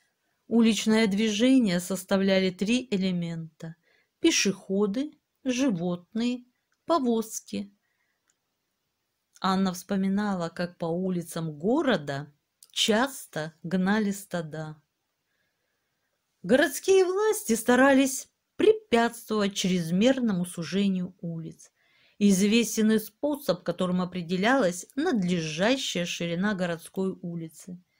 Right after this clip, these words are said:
Периодически по улицам города проезжал всадник, держа в поперечном положении палку или копье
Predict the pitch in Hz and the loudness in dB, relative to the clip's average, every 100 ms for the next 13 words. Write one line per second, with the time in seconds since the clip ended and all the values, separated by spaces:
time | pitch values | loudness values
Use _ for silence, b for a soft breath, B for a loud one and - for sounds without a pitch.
0 | _ _ _ _ _ _ 220 220 214 190 | _ _ _ _ _ _ 2 4 4 2
1 | 226 254 - 190 - 196 190 196 240 220 | 0 0 0 -4 -2 0 2 2 2 0
2 | 208 - 190 175 170 254 320 240 175 180 | -2 -2 -2 -2 -2 0 2 0 0 0
3 | 220 214 202 196 175 156 - - 220 285 | 2 2 2 2 0 -2 -10 -6 0 0
4 | 302 - 180 - b b b 311 330 254 | -2 -8 -10 -10 b b b 0 2 4
5 | 254 220 - 202 214 214 202 - 175 175 | 4 2 -2 -4 0 2 2 -2 -6 -4
6 | 175 165 165 175 160 147 135 131 - 226 | -2 -2 -4 -4 -6 -6 -6 -8 -2 0
7 | 311 311 - 151 143 b b b - 381 | 0 -2 -10 -16 -16 b b b 2 4
8 | 349 - 269 - - 185 196 190 180 | 4 2 0 0 -8 -2 -2 -2 -8